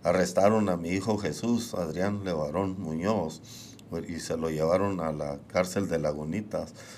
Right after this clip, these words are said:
Y yo fui, yo fui a ver por qué lo habían detenido y no me dejaban verlo y no, no me... Para mí violaron muchos de mis derechos y, y de los derechos de mi hijo, nomás en el arresto en sí.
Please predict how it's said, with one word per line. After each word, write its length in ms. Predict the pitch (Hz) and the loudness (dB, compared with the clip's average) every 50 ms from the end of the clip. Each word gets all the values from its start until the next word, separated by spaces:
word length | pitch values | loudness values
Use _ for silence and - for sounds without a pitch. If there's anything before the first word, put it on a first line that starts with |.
| - - - - | -18 -18 -14 -8
Y 160 | - 85 85 85 | -6 -4 0 4
yo 160 | 90 98 98 | 4 4 4
fui, 460 | - - 104 110 107 107 104 104 - - - - - - - - - | 4 2 2 4 6 4 4 2 -2 -10 -16 -20 -20 -20 -18 -8 0
yo 200 | 95 95 101 104 | 4 6 6 6
fui 220 | 104 - 107 107 | 4 4 6 8
a 120 | 110 98 95 | 8 10 8
ver 360 | 92 98 110 110 107 107 98 95 - - - - - - - - | 8 8 8 8 8 8 6 4 -6 -12 -16 -18 -18 -18 -8 0
por 200 | - 87 80 - | 0 0 0 2
qué 120 | - 92 98 | 2 2 4
lo 200 | 98 101 95 - | 4 4 2 4
habían 360 | - - 87 90 92 92 98 101 | 2 2 4 4 2 2 2 2
detenido 540 | 104 101 104 85 82 80 87 110 120 113 | 0 0 0 -2 -2 0 2 4 4 4
y 40 | 104 | 4
no 120 | 90 90 92 | 4 2 2
me 120 | 98 95 | 2 2
dejaban 400 | 87 85 - 87 87 87 85 82 | 0 0 0 0 0 0 0 2
verlo 360 | 85 113 120 120 120 117 107 | 4 4 4 4 0 0 0
y 20 | 95 | 0
no, 240 | 92 95 98 95 - - - - - - - - - | 0 -2 -2 -4 -6 -12 -18 -18 -18 -18 -18 -14 -6
no 180 | - 90 92 95 | -2 0 0 2
me... 360 | 92 92 95 92 87 80 78 - - - - - - - - | 2 2 4 4 2 2 0 -6 -12 -16 -18 -20 -10 0 6
Para 220 | 95 92 87 87 | 6 8 8 6
mí 140 | 92 104 113 | 4 2 2
violaron 500 | 110 107 95 90 90 98 101 104 104 98 | 4 4 4 6 8 6 6 6 4 2
muchos 340 | 104 110 104 - 107 104 87 | 0 0 0 2 0 0 2
de 120 | 85 80 | 0 0
mis 200 | 80 92 117 120 | 2 2 4 4
derechos 640 | 113 110 98 95 104 110 104 - 113 113 107 - - | 6 4 6 6 4 2 2 0 0 0 -2 -4 -6
y, 180 | 90 85 82 - - | -6 -6 -6 -6 -6
y 80 | 80 80 | -6 -4
de 180 | 80 78 78 78 | -4 -2 -2 -2
los 220 | 76 78 76 76 | -2 -4 -4 -2
derechos 480 | 80 78 78 85 90 - 110 101 85 78 | -2 -2 -2 -2 -4 -2 -2 -2 -2 -2
de 100 | 80 73 | -4 -4
mi 140 | 73 76 | -2 -2
hijo, 260 | 90 107 107 - 92 85 | -2 -2 0 0 -2 0
nomás 460 | 78 76 73 71 80 90 92 - - | -2 -2 -4 -2 0 0 0 0 -2
en 160 | 82 82 78 | -4 -4 -4
el 160 | 78 73 71 | -4 -4 -6
arresto 520 | 69 69 71 73 80 78 - - - 85 78 | -8 -8 -4 -4 -4 -4 -4 -6 -6 -4 -4
en 140 | 76 76 | -4 -6
sí. 320 | - - - 120 113 87 | -4 0 0 0 0 0